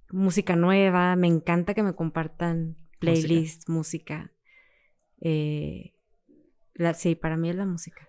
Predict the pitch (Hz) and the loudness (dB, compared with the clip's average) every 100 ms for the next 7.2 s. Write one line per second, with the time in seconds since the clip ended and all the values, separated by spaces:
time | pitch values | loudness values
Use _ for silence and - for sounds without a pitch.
0 | - 147 147 151 160 160 180 151 151 151 | -4 0 2 2 2 2 0 0 0 0
1 | - 151 151 151 147 143 127 - 123 120 | 0 2 2 0 -2 -4 -6 -6 -8 -4
2 | 139 127 127 131 143 131 135 123 123 131 | -4 -2 -2 -2 -4 -2 -2 -2 -2 -2
3 | 139 147 - - 143 143 135 131 147 - | -2 -4 -4 -8 -4 -4 -4 -4 -6 -6
4 | - 160 139 143 - 135 117 - 131 - | -2 -2 -2 -4 -4 -6 -6 -12 -16 -8
5 | 123 127 123 - 139 131 131 131 123 127 | -6 -4 -6 -2 -2 -2 -4 -6 -6 -8
6 | 151 139 131 123 139 135 131 151 135 131 | -6 -4 -4 -4 -2 -2 -2 -2 0 -2
7 | 131 - | -4 -8